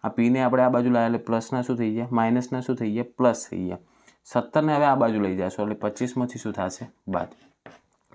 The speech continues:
પચીસમાંથી સત્તર જાય એટલે કેટલા વધશે? આઠ.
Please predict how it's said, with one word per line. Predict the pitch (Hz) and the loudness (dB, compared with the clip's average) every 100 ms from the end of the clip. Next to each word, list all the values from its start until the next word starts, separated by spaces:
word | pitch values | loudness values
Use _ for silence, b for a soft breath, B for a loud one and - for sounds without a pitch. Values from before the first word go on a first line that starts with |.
| - | -6
પચીસમાંથી | 117 - 156 147 127 123 | -4 0 -2 0 -2 -2
સત્તર | - 120 143 123 | -4 -2 -2 0
જાય | 101 | -2
એટલે | 104 104 | -2 -4
કેટલા | 123 127 104 | 0 0 0
વધશે? | 92 - - - 98 | -4 -10 -10 0 0
આઠ. | 87 | 0